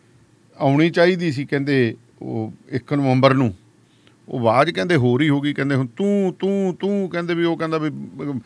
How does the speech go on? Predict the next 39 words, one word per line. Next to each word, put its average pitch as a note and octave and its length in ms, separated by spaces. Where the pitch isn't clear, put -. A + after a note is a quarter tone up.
ਮਜੀਠੀਆ D#3 400
ਕਹਿੰਦਾ E3 220
ਮੈਂ D#3 120
ਬੋਤਲ C#3 380
ਲਿਆਊਂ, E3 220
ਉਹ D#3+ 160
ਕਹਿੰਦਾ D3 240
ਮੈਂ B2+ 240
ਆਹ F3+ 220
ਲਿਆਊਂ। D#3 300
ਮੈਨੂੰ F3 280
ਤਾਂ A3 200
ਇਹ G#3 60
ਲੱਗਦਾ, D#3 300
ਢਿੱਲੋਂ D3 240
ਸਾਹਿਬ, D#3 140
ਮੈਂ D#3 180
ਨਾ F3 100
ਥੋੜ੍ਹੀ E3 280
ਜਿਹੀ E3 100
ਗੱਲ, B2 340
ਅ, - 800
ਕਰੂੰਗਾ C3 360
ਭਾਈ B2+ 260
ਆਪਣੇ, A#2 280
ਇਹਨੂੰ B2 300
ਕਹਿੰਦਾ A#2 200
ਮੇਰੇ, A#2 280
ਮੈਂ, A#2+ 160
ਮੇਰੇ B2 200
ਦਾਦਾ A2 320
ਜੀ C3+ 60
ਨੇ B2+ 120
ਨਾ G2 140
ਮੈਨੂੰ D3 160
ਛੋਟੇ D#3+ 240
ਹੁੰਦੇ D#3+ 200
ਹੀ C#3+ 40
ਪ-, D3 220